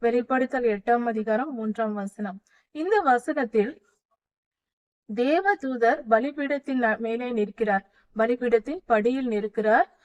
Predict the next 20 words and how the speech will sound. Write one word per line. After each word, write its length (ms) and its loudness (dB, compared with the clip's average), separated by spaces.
அவரிடத்தில் 880 4
தூப 520 6
வர்க்கத்தோடு, 920 2
அவர் 300 -2
தூப 320 -2
கலசத்தை 640 2
பிடித்து 420 -4
கொண்டிருக்கிறார். 720 0
அதில் 300 0
தூப 420 0
வர்க்கமிட்டு, 760 -2
அதில் 400 -4
பரிசுத்தவான்களுடைய 1300 0
ஜெபங்களோடும் 1000 0
சேர்த்து 580 0
அவர் 320 0
தூபம் 420 -2
போடும்படியாக 800 0
அவருக்கு 400 -2
கொடுக்கப்பட்டது. 800 -2